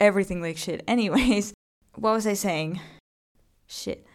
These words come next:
So yeah, I was thinking about those things, and actually one day I was thinking about it. I had not watched this, this scene,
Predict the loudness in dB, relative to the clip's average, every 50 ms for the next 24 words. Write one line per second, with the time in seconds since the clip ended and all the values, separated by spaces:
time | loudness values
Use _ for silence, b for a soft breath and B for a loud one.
0 | b b b b b _ _ _ _ _ _ _ _ _ _ _ _ _ _ _
1 | -2 2 4 4 4 4 4 4 4 4 6 6 6 6 4 2 -2 -2 0 2
2 | 2 4 4 4 2 0 -2 0 0 0 0 0 0 2 2 2 2 2 0 0
3 | 0 0 0 2 0 0 2 2 2 2 2 2 0 2 0 0 0 0 0 0
4 | 0 2 2 2 4 4 4 4 4 4 4 4 4 2 2 2 0 0 0 0
5 | 0 2 0 0 0 -4 -12 -10 -4 -2 -2 -2 -2 -6 -10 -10 -10 -6 -4 -4
6 | -4 -4 -6 -4 -4 -4 -4 -4 -6 -10 -14